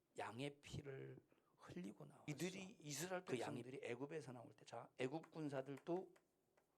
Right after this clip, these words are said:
Speaker 1: 애굽의 군사들도 이스라엘도 똑같이 어디서 나왔어, 지금? 애굽에서 나왔어, 그지? 애굽이라고 하는 큰 나라에서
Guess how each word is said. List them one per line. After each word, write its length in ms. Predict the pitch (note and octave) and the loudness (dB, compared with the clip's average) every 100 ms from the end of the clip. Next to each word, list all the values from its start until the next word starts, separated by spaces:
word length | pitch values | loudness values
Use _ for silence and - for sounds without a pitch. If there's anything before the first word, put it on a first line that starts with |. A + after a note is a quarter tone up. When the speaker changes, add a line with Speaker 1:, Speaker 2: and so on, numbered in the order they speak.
| - - - - | -20 -20 -10 0
Speaker 1:
애굽의 380 | A#2+ C#3 D3 | 2 4 4
군사들도 920 | D3 B2 A#2 A#2 C3 B2+ - - - - _ _ _ - - - | 2 0 2 2 2 -2 -6 -8 -8 -16 _ _ _ -20 -16 -6
이스라엘도 800 | B2 - C3+ A#2 B2 A#2 B2 - | -2 2 4 4 2 -2 -8 -4
똑같이 440 | - - - E3 | -2 0 2 4
어디서 320 | E3 B2+ C3 C3+ | 6 6 8 8
나왔어, 360 | A2 G2+ - | 6 4 -2
지금? 260 | - A2 G2 - _ _ _ _ - - - | -6 -6 -8 -12 _ _ _ _ -16 -16 -4
애굽에서 460 | B2+ A#2+ B2 A#2 A2+ | 2 4 6 4 2
나왔어, 400 | G#2+ G2+ G2+ - | -4 -4 -6 -4
그지? 380 | B2 A#2+ E3 D4+ - - - - - - | -2 2 2 2 -10 -20 -20 -20 -12 2
애굽이라고 760 | A#2+ B2+ E3 F3 E3 D3 C3+ A#2+ | 2 4 2 2 2 2 0 -4
하는 260 | A#2 B2+ | -2 -4
큰 400 | - - D#3 E3 | -4 -2 -2 -2
나라에서 720 | D3 A2+ G#2+ G#2 G#2 D3 D#3+ | -2 -2 -4 -6 2 4 4